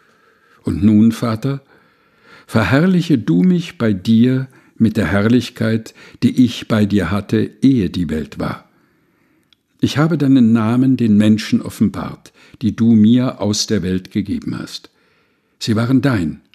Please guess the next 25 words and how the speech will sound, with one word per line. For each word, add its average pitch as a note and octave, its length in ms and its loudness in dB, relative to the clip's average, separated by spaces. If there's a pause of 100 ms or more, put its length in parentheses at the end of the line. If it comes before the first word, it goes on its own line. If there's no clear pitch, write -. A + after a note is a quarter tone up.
(520)
und G#2 260 2
du C#3+ 260 2
hast - 340 -4
sie G#2 100 -6
mir G#2 220 2
gegeben, A2 680 -2 (340)
und F2+ 180 2
sie A2 240 2
haben G2 560 -2
dein F#2+ 380 0
Wort E2 320 -8
bewahrt. - 480 -12 (1040)
Nun D3 240 4
wissen D3 300 2
sie, F#2 140 -2
dass G2 280 -4
alles, F3 400 0
was A2+ 240 -4
du F#3 160 0
mir F3 200 2
gegeben A#2+ 520 0
hast, B2+ 300 -8
von A#2 240 0
dir A#2+ 280 0
kommt. - 540 -18